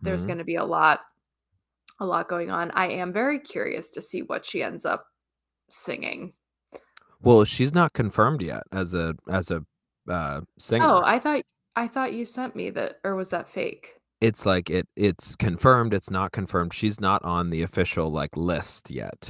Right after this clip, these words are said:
Speaker 2: She, 'cause they've been
Speaker 1: Okay.
Speaker 2: posting, like, S Z A is on the official Grammys Instagram account, like, she's performing. Like, Joni
Speaker 1: Okay.
Speaker 2: Mitchell is performing, Billie Eilish, like, they have a list of confirmed people. I'm, you know, she
Speaker 1: Okay.
Speaker 2: would be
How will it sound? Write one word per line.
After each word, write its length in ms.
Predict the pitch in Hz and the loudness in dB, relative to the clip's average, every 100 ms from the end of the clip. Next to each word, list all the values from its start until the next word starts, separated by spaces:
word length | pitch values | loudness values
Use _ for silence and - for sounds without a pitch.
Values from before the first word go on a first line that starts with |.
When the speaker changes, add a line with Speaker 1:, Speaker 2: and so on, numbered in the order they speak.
| - | -14
Speaker 2:
She, 240 | - - 90 | -6 -2 0
'cause 260 | - 87 | 0 0
they've 220 | - 92 | 4 4
been 160 | 87 87 | 6 4
Speaker 1:
Okay. 20 | |
Speaker 2:
posting, 400 | - 90 - 95 | 4 2 -2 -2
like, 220 | 82 95 - | 2 2 2
S 60 | |
Z 240 | - 113 110 | 2 4 6
A 60 | |
is 180 | 101 87 | 6 4
on 240 | 80 87 82 | 0 0 0
the 100 | 82 | -2
official 380 | - 92 90 | -2 -2 -4
Grammys 580 | 78 82 82 80 80 - - | -4 -4 -4 -4 -4 -6 -6
Instagram 440 | 87 - 80 73 | -6 -6 -10 -10
account, 300 | 76 73 67 | -8 -8 -6
like, 160 | 69 - | -8 -8
she's 240 | - 87 | -6 -4
performing. 580 | - 82 60 62 60 71 | -4 -4 -4 -6 -8 -6
Like, 300 | 85 82 - - - _ - | -6 -6 -10 -20 -20 _ 2
Joni 280 | 98 92 | 4 6
Speaker 1:
Okay. 60 | 98 | 6
Speaker 2:
Mitchell 460 | 92 - - 85 80 | 6 4 2 4 4
is 100 | - | 2
performing, 800 | 87 78 78 76 78 76 78 82 | -2 -2 -2 -2 -2 -4 -6 -2
Billie 280 | 85 82 | 0 0
Eilish, 540 | 76 78 76 76 78 - | -2 -2 0 0 -2 -2
like, 180 | 78 - | -2 0
they 100 | 92 | 2
have 260 | 95 82 | 2 2
a 140 | 82 80 | 0 -2
list 300 | - 85 - | -2 -4 -4
of 120 | 80 - | -6 -4
confirmed 540 | 90 80 80 82 - | -4 -2 -2 -2 0
people. 340 | 131 - 202 - - - - | 0 0 -4 -6 -20 -20 0
I'm, 220 | 120 120 - | 2 2 0
you 340 | 110 104 117 104 | -4 2 2 4
know, 160 | 107 | 4
she 180 | 95 170 | 4 6
Speaker 1:
Okay. 0 | |
Speaker 2:
would 160 | 131 104 | 4 6
be 120 | 92 | 4